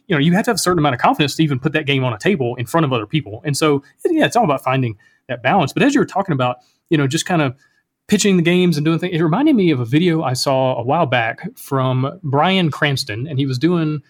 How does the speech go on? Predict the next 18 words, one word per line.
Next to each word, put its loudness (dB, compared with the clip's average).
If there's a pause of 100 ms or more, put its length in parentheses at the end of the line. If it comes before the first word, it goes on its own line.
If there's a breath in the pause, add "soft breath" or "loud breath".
(100)
some -6
kind 0
of -8
panel -2
at -8
a -10
convention -4
or -2
something. -4
He's 2
the -2
guy 2
that -8
played -2 (260)
Walt -2 (280 soft breath)
in 0
Breaking 0
Bad. -2